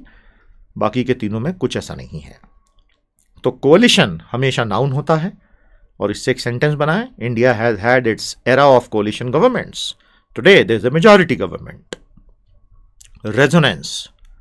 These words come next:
रिवर्बे-, रिवर्बरेटिंग साउंड यानी प्रतिध्वनित होती आवाज या रीइंफोर्स साउंड, रेजोनेंस। तो ये नाउन है, प्रतिध्वनि या गूंज।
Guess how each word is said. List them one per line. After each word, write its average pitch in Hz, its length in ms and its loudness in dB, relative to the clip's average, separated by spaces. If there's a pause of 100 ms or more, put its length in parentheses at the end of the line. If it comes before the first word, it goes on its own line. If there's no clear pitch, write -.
(1120)
रिवर्बे-, 151 760 2 (320)
रिवर्बरेटिंग 143 720 2
साउंड 87 480 -2
यानी 147 240 0 (440)
प्रतिध्वनित 151 720 -2 (100)
होती 156 280 -4 (960)
आवाज 98 480 0 (680)
या 151 200 4
रीइंफोर्स 139 1080 -2
साउंड, 80 280 -6 (160)
रेजोनेंस। 110 720 -2
तो 135 60 -2
ये 151 120 -2
नाउन 170 320 4
है, 202 140 2
प्रतिध्वनि 135 680 -2
या 127 40 -2
गूंज। 139 520 -2